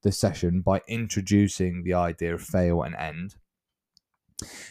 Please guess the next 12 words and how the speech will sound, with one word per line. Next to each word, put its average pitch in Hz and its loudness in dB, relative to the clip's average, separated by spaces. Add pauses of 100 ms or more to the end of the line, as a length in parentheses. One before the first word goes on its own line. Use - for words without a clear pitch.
(120)
And 120 4
then 123 8
that 123 4
you 123 8
can 110 4
run 131 8
the 123 4
activity, 101 0
so - -4
run 110 4
the 107 0
challenge, 92 0